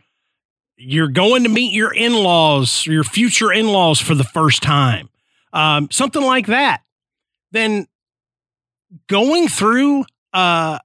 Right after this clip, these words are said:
a hypnosis session could help you deal with that better when you have to, um, so that you are more relaxed, so that you aren't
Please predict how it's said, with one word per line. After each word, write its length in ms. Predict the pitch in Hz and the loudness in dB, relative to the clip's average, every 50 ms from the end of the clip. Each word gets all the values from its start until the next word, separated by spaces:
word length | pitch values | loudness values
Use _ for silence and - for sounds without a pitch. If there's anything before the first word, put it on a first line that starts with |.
| _ | _
a 100 | - 190 | -4 -2
hypnosis 720 | 170 180 220 - - 170 160 160 180 185 - - 285 240 - | 0 0 0 0 0 0 0 0 0 0 -2 -2 -2 -2 -2
session 560 | - - - 240 254 240 - - 311 311 294 | -2 0 0 0 0 0 0 0 -2 -2 -4
could 220 | - - 185 170 | -4 -4 -4 -4
help 340 | 127 - - 175 190 175 _ _ | -4 -6 -4 -4 -4 -4 _ _
you 160 | 160 165 175 175 | -4 -2 -2 -2
deal 420 | 135 123 123 127 139 156 190 196 | -4 -8 -8 -4 -2 0 2 2
with 220 | 180 185 165 135 - | 2 2 0 -2 -2
that 320 | 170 160 160 - 147 135 | -6 -6 -6 -6 -10 -6
better 380 | 123 151 156 165 165 156 147 127 - _ _ _ _ _ _ _ _ _ _ | -4 -2 0 0 2 0 0 -2 -4 _ _ _ _ _ _ _ _ _ _
when 220 | 117 127 127 127 | -6 -4 -2 0
you 120 | 143 165 | 0 0
have 360 | 151 - - 190 202 190 - - | 0 0 0 0 0 -2 -2 -6
to, 160 | - - 117 - _ _ _ _ _ _ _ _ _ _ _ _ _ | -8 -12 -12 -12 _ _ _ _ _ _ _ _ _ _ _ _ _
um, 520 | 160 156 156 151 151 143 143 139 135 131 _ _ _ _ _ _ _ | -6 -4 -2 -2 -2 -2 -2 -4 -6 -8 _ _ _ _ _ _ _
so 280 | - - - 175 175 180 | -6 -2 0 0 0 0
that 260 | 151 180 196 - - | 0 0 -2 -2 -2
you 280 | 175 170 196 202 208 - | -2 0 0 0 0 -2
are 340 | - - 233 277 311 262 190 | -2 0 2 2 2 2 2
more 240 | 165 165 160 160 151 | 2 2 2 0 0
relaxed, 800 | 139 143 139 135 131 151 147 135 120 - _ _ - - - _ | 0 0 0 0 2 2 0 0 -2 -6 _ _ -12 -12 -12 _
so 320 | _ - - - 185 190 190 | _ -8 -4 -2 -2 -2 0
that 240 | 175 196 202 - - | -2 -2 -4 -4 -6
you 420 | 196 196 214 214 214 214 208 - _ _ _ _ _ _ _ _ _ _ | -6 -4 -2 -2 -2 -4 -4 -8 _ _ _ _ _ _ _ _ _ _
aren't 300 | 233 254 285 262 185 - | 0 2 2 2 0 -4